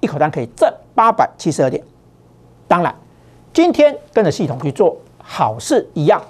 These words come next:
再次发生。今天跟着系统去做，你会做一笔对一笔，一口当冲呢可以挣七十二点。那同样的，我们来看一下今天每笔价讯号。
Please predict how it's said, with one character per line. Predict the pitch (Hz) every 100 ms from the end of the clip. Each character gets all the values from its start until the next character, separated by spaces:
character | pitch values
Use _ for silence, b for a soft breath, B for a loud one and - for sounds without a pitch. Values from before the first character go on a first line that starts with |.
| -
再 | 185
次 | 139 127
发 | 120
生。 | 120 127 - _ _ b b b b -
今 | 339
天 | 349
跟 | 349 349
着 |
系 | - 294
统 | 175
去 | 139 175
做， | - 269 - - _ _ -
你 | 147
会 | - 233 - -
做 | 320 240
一 |
笔 | 233 - - _
对 | 170 160
一 |
笔， | 160 147 - _ -
一 | 277
口 | - 120
当 | 196 208
冲 | 247
呢 | 247 -
可 | - 135
以 | -
挣 | 285 - -
七 | - - 208
十 | 151
二 | 156
点。 | 135 - - - - - - - -
那 | - 170 156
同 | - 220
样 | 330
的， | 214 - -
我 | 147
们 |
来 | 151
看 | 156 202
一 |
下 |
今 | 185 190
天 | 196
每 | 143
笔 | 143 120
价 | 139
讯 | 120 120
号。 | 123